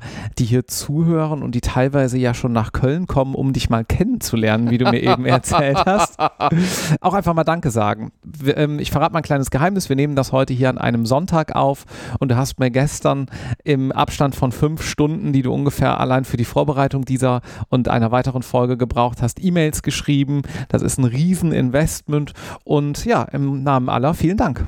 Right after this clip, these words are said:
Speaker 2: Es macht mir große Freude und ich lerne ganz viel selbst dabei über den Stoff und auch über die Lehre.
Speaker 1: Das ist tatsächlich, äh, auch eine schöne Aussage. Das freut mich.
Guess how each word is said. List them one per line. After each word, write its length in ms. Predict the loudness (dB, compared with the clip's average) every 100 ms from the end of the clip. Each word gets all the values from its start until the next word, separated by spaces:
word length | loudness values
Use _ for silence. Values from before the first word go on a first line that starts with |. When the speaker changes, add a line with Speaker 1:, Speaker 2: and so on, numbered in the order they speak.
| -6 -4
Speaker 2:
Es 160 | 0
macht 220 | 0 0
mir 120 | 0 0
große 340 | 0 0 -2
Freude 400 | 0 0 0 -2
und 120 | -2
ich 100 | -2
lerne 260 | 0 0 0
ganz 260 | -2 -2 -2
viel 220 | 0 2
selbst 300 | 0 0 -2
dabei 400 | 0 2 2 -2 -8 -20 -20 -20 -8
über 180 | 0 2
den 180 | 2 0
Stoff 460 | 0 0 0 -2 -4
und 180 | 0
auch 280 | 0 0 -6 -8 -2
über 380 | 2 2 2 -2 -2
die 60 |
Lehre. 380 | 2 2 0 -6 -12 _ _ _ _ _
Speaker 1:
Das 220 | -2 -2
ist 340 | -2 -2 -2 0
tatsächlich, 720 | 2 2 0 0 -2 -2 -2
äh, 320 | 0 2 0 -4 _ -2
auch 280 | 0 0
eine 460 | -2 0 2 0 -2
schöne 420 | -2 0 0 0
Aussage. 500 | 0 0 0 0 2
Das 140 | 0 0
freut 280 | -2 -2
mich. 200 | -4 -4